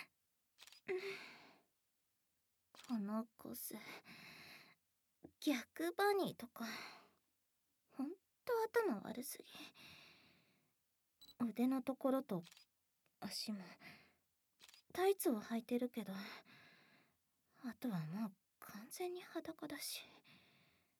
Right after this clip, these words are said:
乳首とマンコだけシール貼って隠せばいいとか。こんなの、イベントじゃ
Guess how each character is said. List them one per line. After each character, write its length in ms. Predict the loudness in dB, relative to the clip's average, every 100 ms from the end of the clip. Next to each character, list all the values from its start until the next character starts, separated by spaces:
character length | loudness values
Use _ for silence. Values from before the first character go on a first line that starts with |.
| _ _ _ _ _ -20 _
乳 220 | -6 -6
首 340 | 2 2 4 0
と 140 | 4
マ 240 | 6 6
ン 80 | 4
コ 140 | 4 2
だ 120 | 2 -4
け 120 | -4 -4 -6 -10 -16 -20 -20 _ _ _ -4
シ 420 | -2 2 4 6
ー 60 |
ル 60 | 4
貼 180 | 0 -10
っ 40 |
て 140 | -6 -4
隠 60 | -4 -8 -10 -4
せ 220 | 2 4
ば 160 | 4
い 140 | 2 2
い 40 |
と 120 | 2
か。 160 | -4 -10 -12 -12 -14 -18 -20 _ _ _ _ _ _ _ _ _ _ _ _
こ 220 | _ -14
ん 100 | -8
な 140 | -2 0
の、 120 | 0 0 -10 -14 -16 -20 -20 _ _ _ _ -4
イ 60 |
ベ 140 | 2 2
ン 80 |
ト 120 | 6 6
じ 100 |
ゃ 40 | 6